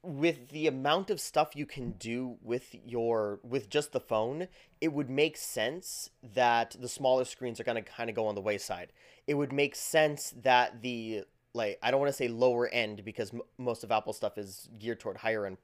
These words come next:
uh, the higher end markets, but it would make sense that the lower end, essentially, of Apple's,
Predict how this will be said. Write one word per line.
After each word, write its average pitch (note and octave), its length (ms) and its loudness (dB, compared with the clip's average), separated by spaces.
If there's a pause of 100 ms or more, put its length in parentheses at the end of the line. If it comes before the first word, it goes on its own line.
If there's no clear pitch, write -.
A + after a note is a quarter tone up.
(200)
uh, F#2 320 -6
the F#2+ 100 -12
higher A#2 200 -2
end G#2 100 -6
markets, B2+ 520 0 (360)
but A#2+ 300 4
it C#3+ 80 -2
would C3+ 180 -2
make C3+ 220 0
sense - 680 -2 (240)
that B2 260 4
the B2 100 2
lower C3+ 580 2
end, A2+ 440 0 (120)
essentially, A#2+ 600 -4
of A#2+ 200 4 (100)
Apple's, A#2+ 800 0